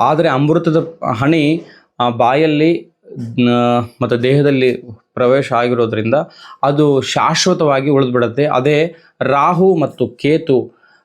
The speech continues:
ಅಂತ. ಈಗಿನೂ ಸಹಿತ ನಾವು ನವಗ್ರಹ ದೇವತೆಯಲ್ಲಿ ರಾಹು ಮತ್ತು ಕೇತು ದೇವತೆ ಅಂತ ಪೂಜೆಯನ್ನ ಮಾಡ್ತೇವೆ. ರಾಕ್ಷಸ ಇದ್ರೂ ಸಹಿತ ಅಮೃತದ ಪ್ರಾಶನವಾದ್ದರಿಂದ, ಆ, ಅಮರತ್ವ ಪ್ರಾಪ್ತಿಯಾಗಿ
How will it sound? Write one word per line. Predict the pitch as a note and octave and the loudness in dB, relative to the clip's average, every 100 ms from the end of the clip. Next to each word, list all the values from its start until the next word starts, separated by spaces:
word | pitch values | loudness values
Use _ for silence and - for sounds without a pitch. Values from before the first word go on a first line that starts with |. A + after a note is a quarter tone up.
| - | -8
ಅಂತ. | B2 A#2 F3 - - _ _ _ _ | -6 -2 -4 -4 -16 _ _ _ _
ಈಗಿನೂ | C#3 C#3+ D#3 | -2 0 2
ಸಹಿತ | D3 C3+ B2 | 2 0 0
ನಾವು | C3 B2 | 0 2
ನವಗ್ರಹ | A#2+ C3+ C3+ C3+ | 2 2 2 2
ದೇವತೆಯಲ್ಲಿ | B2+ B2 A#2 A#2+ B2+ | 2 0 0 0 2
ರಾಹು | A#2 A#2+ C3 | 2 2 2
ಮತ್ತು | B2+ A#2+ A#2+ | -2 -2 -4
ಕೇತು | A#2+ A2+ A#2 A2+ A2+ A2+ A2+ - - - - | -2 -2 0 0 2 2 0 -8 -20 -14 -4
ದೇವತೆ | A#2 A#2 A2+ A#2 | 0 0 0 0
ಅಂತ | A2 D3 | 0 -2
ಪೂಜೆಯನ್ನ | - C#3 B2 A2 A2 | 0 0 2 0 0
ಮಾಡ್ತೇವೆ. | C#3 A2+ G2+ G2 G2+ - - - - | 0 -2 -2 -4 -6 -16 -20 -20 -6
ರಾಕ್ಷಸ | A#2+ A#2+ C3 - E3 - | -2 0 -2 -4 -2 0
ಇದ್ರೂ | D#3 C#3+ D3 D#3+ | 0 0 0 0
ಸಹಿತ | D#3 C3+ G#2+ A2+ C3+ - _ _ _ _ _ | 0 -2 -2 -4 -4 -6 _ _ _ _ _
ಅಮೃತದ | B2 D3 E3+ E3 D#3+ | 0 2 2 0 -2
ಪ್ರಾಶನವಾದ್ದರಿಂದ, | D3+ C3+ C3+ C#3+ C3+ B2 B2+ C#3 C3 A2+ A2+ D#3 - _ _ _ - | 0 -2 -2 -2 0 2 0 0 0 0 0 -2 -4 _ _ _ -4
ಆ, | B2 B2+ B2+ - | -2 0 -2 -2
ಅಮರತ್ವ | B2+ D3 F3+ F3+ F#3 | 2 2 2 0 0
ಪ್ರಾಪ್ತಿಯಾಗಿ | - C3+ - C3+ A#2 A#2 D#3 F#3+ | 0 -2 0 0 0 0 -4 -4